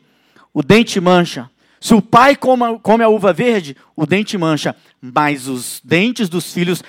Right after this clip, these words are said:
não vão ser manchados por causa dos pais terem comido. Ele tá dizendo, não existe maldição hereditária.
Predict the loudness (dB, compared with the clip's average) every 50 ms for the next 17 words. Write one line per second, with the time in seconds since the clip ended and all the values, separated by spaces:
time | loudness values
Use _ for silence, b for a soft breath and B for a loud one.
0 | B B -6 -2 0 0 2 2 2 2 0 0 2 2 2 2 2 0 -2 -4
1 | -4 -2 0 0 0 0 -2 -6 -12 -14 b b b b b b b b b _
2 | _ _ -10 -10 -8 -4 -2 -2 -2 -2 -4 -8 -10 -10 -10 -8 -6 -6 -6 -6
3 | -8 -10 -10 -12 -12 -12 -12 -10 -10 -10 -8 -6 -6 -6 -6 -8 -8 -8 -6 -6
4 | -6 -6 -6 -4 -6 -6 -8 -10 -12 -14 -14 -14 -14 -12 -12 -12 -14 -16 -18 -18
5 | -16 -16 -16 -18 -18 _ -18 -18 -18 -18 -20